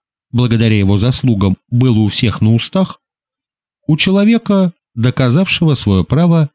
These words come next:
на внимание общества. И я был этим сумасшедшим человеком, который был готов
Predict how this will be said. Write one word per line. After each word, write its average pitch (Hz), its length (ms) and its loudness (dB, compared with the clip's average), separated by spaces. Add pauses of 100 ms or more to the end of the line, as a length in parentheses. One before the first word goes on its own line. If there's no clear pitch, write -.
на 123 140 0
внимание 98 640 2
общества. - 580 -6 (2000)
И 160 80 0
я 220 240 4
был 190 320 2
этим 180 320 0
сумасшедшим 143 640 0
человеком, 127 640 0
который 120 340 0
был 117 200 0
готов 110 400 -2